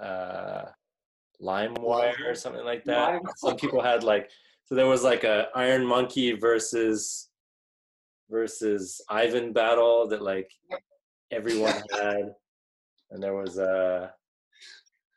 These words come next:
Speaker 1: I think there was, like, a Crumbs clip, like, a solo clip. He's in, like, the yellow tank top.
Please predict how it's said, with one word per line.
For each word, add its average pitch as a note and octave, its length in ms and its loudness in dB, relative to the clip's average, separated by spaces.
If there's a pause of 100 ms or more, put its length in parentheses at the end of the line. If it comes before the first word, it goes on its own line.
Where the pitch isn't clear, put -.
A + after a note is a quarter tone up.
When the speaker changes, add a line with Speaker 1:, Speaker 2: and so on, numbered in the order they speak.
(140)
Speaker 1:
I G2+ 60 -18
think B2+ 180 -8
there C3 100 2
was, A2+ 140 -2
like, A2 100 -2
a G2+ 80 -4
Crumbs A2+ 640 -6
clip, B2 480 -2
like, G2 160 -10
a F#2+ 40 -10
solo G#2+ 500 -4
clip. A2+ 380 -8 (520)
He's G#2 160 -10
in, G#2+ 100 -4
like, G2 160 -2
the G2 80 -4
yellow G2 380 -2
tank F#2+ 320 -12
top. G2 440 -4